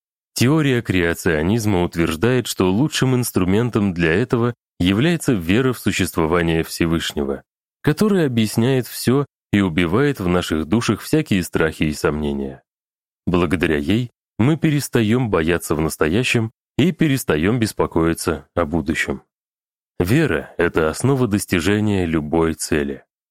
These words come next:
Но важно всегда действовать согласно следующей формуле. Сначала вера и уверенность, затем надежда и упование на Господа, и далее действие с любовью. Также каждому человеку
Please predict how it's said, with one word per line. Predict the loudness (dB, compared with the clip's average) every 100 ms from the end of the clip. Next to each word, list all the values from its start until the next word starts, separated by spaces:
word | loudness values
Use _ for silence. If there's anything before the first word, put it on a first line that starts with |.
| _ -2
Но | 0 2
важно | 2 0 -2
всегда | 0 -2 2 0 2
действовать | 0 0 0 -2 0
согласно | -2 0 0 0 -4
следующей | 0 0 0 0 -2 -4
формуле. | 0 -2 0 -6 -8 -16 _ _ _ _
Сначала | -2 0 0 0 0 0
вера | 0 0 0 0
и | 0
уверенность, | -2 -2 0 0 0 -2 -6 _ _ _ -2
затем | 0 2 2 2
надежда | 0 0 0 0 2
и |
упование | 2 0 -2 0 0 0 0
на | 0 0
Господа, | 0 -2 0 0 -2 -4 _ _ -2
и | -2
далее | 2 0 2 0 -2 -4 -4
действие | 0 0 -2 -2 -2
с | -2 -2
любовью. | -2 -2 -4 -6 -10 -12 _ _ _ _ _ _ _ _
Также | 0 0 2 0 0
каждому | 0 0 2 0 0
человеку | 0 0 2 0 0 -2